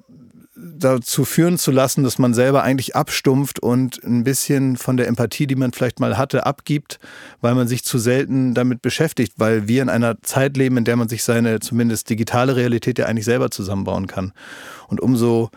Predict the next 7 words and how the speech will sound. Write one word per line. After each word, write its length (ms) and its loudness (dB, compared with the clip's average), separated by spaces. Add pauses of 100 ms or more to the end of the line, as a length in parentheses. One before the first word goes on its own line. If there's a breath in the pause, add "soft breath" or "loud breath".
(220 loud breath)
mehr 400 2
diese 320 0
digitale 560 0
Realität 720 0 (600 loud breath)
diese 320 0
Themen 320 0
komplett 560 -2